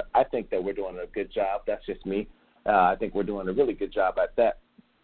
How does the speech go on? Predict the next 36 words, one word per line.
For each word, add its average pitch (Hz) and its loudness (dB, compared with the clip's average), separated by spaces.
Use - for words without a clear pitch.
But 117 2
to 110 -4
hear 120 0
some 113 -4
of 101 -4
the 98 -2
outpour 107 0
and 101 -8
the 92 -2
love 101 0
from 95 -10
the 78 -8
fans 107 -4
and 98 -6
the 85 -8
support 107 4
of 95 -2
the 92 -4
people 98 -2
listening 104 -2
to 104 -8
the 95 -2
show 104 4
and 92 -6
giving 101 0
us, 101 -2
uh, 95 4
not 127 4
only 110 -2
us, 110 2
but 95 0
giving 101 -2
people 110 -2
who 107 2
are 87 2
looking 117 2